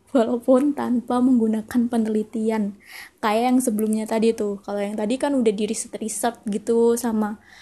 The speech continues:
ahli-ahli psikolog lah dan lain sebagainya. Oh ya, dan, dan bahkan ada penelitian yang nyebutin bahwa sebenarnya,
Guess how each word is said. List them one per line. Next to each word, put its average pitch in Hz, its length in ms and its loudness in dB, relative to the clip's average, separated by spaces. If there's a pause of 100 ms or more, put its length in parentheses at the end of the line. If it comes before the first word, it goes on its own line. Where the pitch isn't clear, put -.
(480)
ahli-ahli 202 320 -2
psikolog 233 640 0
lah 208 320 -4
dan - 240 -4
lain - 240 -4
sebagainya. 208 880 -6 (160)
Oh 349 80 -4
ya, 359 160 4
dan, 294 400 6
dan 294 240 4
bahkan 277 480 0
ada 254 160 4
penelitian 269 560 0
yang 349 240 0
nyebutin 285 480 2
bahwa 254 320 2
sebenarnya, 240 560 0